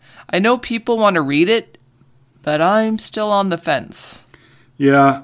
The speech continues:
Speaker 2: I am too, and I don't know. Part of me thinks, you know, at this point, would it really make that big of a difference if we released it? I don't know, maybe it would.
Speaker 1: I, it may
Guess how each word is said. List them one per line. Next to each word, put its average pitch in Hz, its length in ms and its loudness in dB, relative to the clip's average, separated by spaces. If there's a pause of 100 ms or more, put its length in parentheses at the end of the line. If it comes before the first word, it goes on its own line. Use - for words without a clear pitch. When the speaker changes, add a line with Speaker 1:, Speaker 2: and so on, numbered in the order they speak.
Speaker 2:
I 151 100 2
am 165 180 6
too, 127 400 4
and 113 340 0 (1080)
I 127 80 -4
don't 110 140 -2
know. 90 180 -10 (960)
Part 202 220 2
of 202 60 4
me 175 100 6
thinks, 170 340 4
you 143 60 4
know, 143 180 6
at 131 80 2
this 139 180 0
point, 143 440 0
would 131 220 0
it 117 100 2
really 131 320 2
make 127 260 -2
that 117 260 -2
big 117 160 0
of 117 80 2
a 113 60 2
difference 113 480 -2
if 110 140 -8
we 117 100 2
released 107 420 -2
it? 110 200 -2 (360)
I 117 120 -8
don't 113 120 -4
know, 95 80 -8
maybe 107 240 -2
it 107 80 0
would. 85 260 -10 (260)
Speaker 1:
I, 202 580 -4
it 190 240 -4
may 180 480 -4